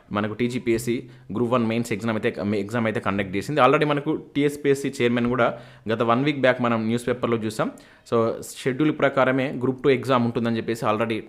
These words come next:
టీజీపీఎస్సీ కూడా మనకు ప్రకటించింది. కనుక ఎవరైతే సీరియస్గా చదువుతున్న ఆస్పిరెంట్స్ ఇవన్నీ పట్టించుకోకుండా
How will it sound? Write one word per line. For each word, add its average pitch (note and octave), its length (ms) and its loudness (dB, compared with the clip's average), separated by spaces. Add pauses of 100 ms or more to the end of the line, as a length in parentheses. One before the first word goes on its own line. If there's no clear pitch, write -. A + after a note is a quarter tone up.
టీజీపీఎస్సీ A2+ 440 -2
కూడా A2+ 120 0
మనకు A2 180 -2
ప్రకటించింది. G#2 540 -4
కనుక A2 140 -4
ఎవరైతే A#2+ 280 2
సీరియస్గా B2+ 480 -2
చదువుతున్న A#2 300 -2
ఆస్పిరెంట్స్ G#2+ 500 -4
ఇవన్నీ A2+ 220 -2
పట్టించుకోకుండా G#2+ 680 -4